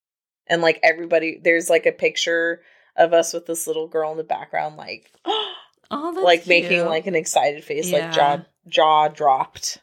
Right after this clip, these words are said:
Speaker 2: Yeah.
Speaker 1: Yeah. So that was pretty cool.
Speaker 2: Yeah, that's
Speaker 1: I
Speaker 2: pretty
Speaker 1: enjoyed,
Speaker 2: cool.
Speaker 1: I enjoyed that. That was great.
Speaker 2: Yeah.
Speaker 1: Mm-hmm.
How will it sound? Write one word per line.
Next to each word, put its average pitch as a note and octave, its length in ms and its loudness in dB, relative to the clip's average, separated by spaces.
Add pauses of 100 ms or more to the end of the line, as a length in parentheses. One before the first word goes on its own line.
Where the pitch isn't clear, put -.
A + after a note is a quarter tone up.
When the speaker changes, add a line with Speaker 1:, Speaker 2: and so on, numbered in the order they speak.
Speaker 2:
Yeah. F3 600 -6
Speaker 1:
Yeah. - 360 0
So E3 280 2
that A#3+ 140 -4
was G4 140 -2
pretty B2 180 -4
cool. - 180 -20 (220)
Speaker 2:
Yeah, - 240 -4
that's F#3+ 140 -8
Speaker 1:
I G3+ 80 -2
Speaker 2:
pretty G3 160 -2
Speaker 1:
enjoyed, - 100 -4
Speaker 2:
cool. D3 220 -8 (120)
Speaker 1:
I - 120 4
enjoyed G3+ 380 4
that. - 380 2 (300)
That - 80 -20
was - 140 -8
great. - 240 0 (340)
Speaker 2:
Yeah. E3+ 380 -2 (200)
Speaker 1:
Mm-hmm. E4+ 160 -2